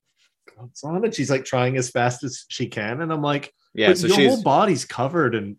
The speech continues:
Speaker 1: water now."
Speaker 2: Yeah, but
Speaker 1: Are
Speaker 2: she,
Speaker 1: you,
Speaker 2: she puts
Speaker 1: your
Speaker 2: on
Speaker 1: hands
Speaker 2: rubber
Speaker 1: are what you're
Speaker 2: gloves.
Speaker 1: <laughs>
Speaker 2: Yeah,
Speaker 1: worried
Speaker 2: yeah,
Speaker 1: about?
Speaker 2: yeah.
Speaker 1: Um,
Speaker 2: Good point.
Speaker 1: and the janitor woke up, I guess, 'cause, uh, he saves Zeke,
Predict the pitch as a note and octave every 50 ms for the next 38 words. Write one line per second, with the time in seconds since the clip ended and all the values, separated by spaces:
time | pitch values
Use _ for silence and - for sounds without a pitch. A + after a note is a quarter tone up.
0 | _ - G#2+ A#2+ C#3+ E3 E3+ D3 A2 F#2+ F2+ D#2 A#1 G1+ G1+ - - _ _ _
1 | _ _ _ _ _ _ _ _ _ _ - C#3 C#3 C3 C3 B2+ B2 - _ _
2 | _ _ _ - B2 C#3 D3+ F3+ E3+ E3+ D#3+ - - E3 D#3+ - F3 E3+ D3 C#3+
3 | C3 C3 C#3+ D3+ D#3 E3+ F#3 F#3+ - F#3 F3 E3 D#3+ E3+ E3+ D#3+ B2 B2+ - -
4 | - - - F2+ F2 E2+ E2 D#2 C2 C#2 D#2 D#2+ D#2+ E2 E2+ E2 F#2 G2 - -
5 | _ _ _ _ _ _ _ - D2 C#2+ E2 F2+ - _ _ _ _ - - -
6 | _ _ _ - - - _ _ _ _ _ _ _ _ _ _ _ _ _ _
7 | _ _ _ _ - A2+ G#2+ D3 C#3+ C#3+ C#3+ C#3 C#3+ C#3+ C#3+ C#3+ C#3 A#2 G#2+ -
8 | D3 D3 D3 C#3 C#3 B2+ B2+ D3 G#3 B3 A#3+ G3+ D3 B2+ A#2 G#2+ G#2 G2 G2 -
9 | G2 F#2+ - - _ _ _ _ _ _ _ _ _ F#2 F#2 F2+ F#2+ G2 G#2 B2
10 | - - C3 A#2 G2+ - - A#2 A2+ A2+ A2+ - G#2+ B2+ A#2+ - D3+ C#3 C#3+ B2+
11 | - C3 F#3 F#3 - - - -